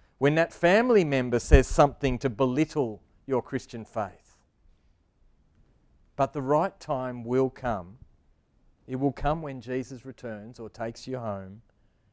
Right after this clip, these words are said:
and God will exalt you then. But waiting,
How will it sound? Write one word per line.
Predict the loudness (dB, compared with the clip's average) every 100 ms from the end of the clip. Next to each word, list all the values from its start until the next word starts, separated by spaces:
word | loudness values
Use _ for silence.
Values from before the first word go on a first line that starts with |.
| _
and | -12 -12 -4
God | -2 -2 -4
will | -8 -10
exalt | -10 -12 -10 -8 -10 -14
you | -16
then. | -14 -16 -18 -20 _ _ _ _ _ _ _ _ _ _ _ _ _ _ -20 _ -6
But | -6 -2
waiting, | -2 0 -4 -14 -18